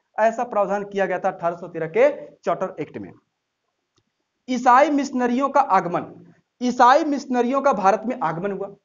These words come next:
भारत में ईसाई मिशनरियां आई, आपको पता है कि ईसाई मिशनरियों का दल भारत आया इंग्लैंड से, और वो लोग क्या करते थे, घूम घूम कर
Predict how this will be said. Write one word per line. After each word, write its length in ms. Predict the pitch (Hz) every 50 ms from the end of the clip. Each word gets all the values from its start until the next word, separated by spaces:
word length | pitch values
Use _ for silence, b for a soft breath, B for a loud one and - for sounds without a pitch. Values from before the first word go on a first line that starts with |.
| _ _ _ _ _ _ _ _ _ _ _ -
भारत 440 | 147 170 196 208 226 262 294 277 -
में 160 | 269 302 294 294 254
ईसाई 260 | 220 - 240 247 262
मिशनरियां 520 | 254 254 247 - - 247 233 240 254 262 254
आई, 220 | 220 208 226 254 262 - - - - _ _ _ _ _ _ _ -
आपको 260 | 175 202 202 - 240
पता 300 | 240 220 208 208 240 233
है 100 | 226 226
कि 200 | 226 226 233 - -
ईसाई 280 | 202 - - 196 208 220
मिशनरियों 480 | 220 214 214 - 214 202 190 208 220 214
का 120 | 220 214
दल 200 | 190 160 190 214
भारत 340 | 190 175 185 190 208 202 208
आया 200 | 196 196 202 208 202 -
इंग्लैंड 320 | 190 185 180 185 190 214
से, 220 | 202 - - 202 208 - - _ _ _ _ _ _ -
और 200 | 240 269 294 294 247
वो 220 | 170 160 196 254
लोग 200 | 277 277 277 277
क्या 140 | 277 254 247
करते 320 | 240 240 233 220 - 247
थे, 120 | 254 254 262
घूम 340 | 208 156 165 226 262 247 214
घूम 200 | 196 208 214 214
कर 260 | 214 233 233 247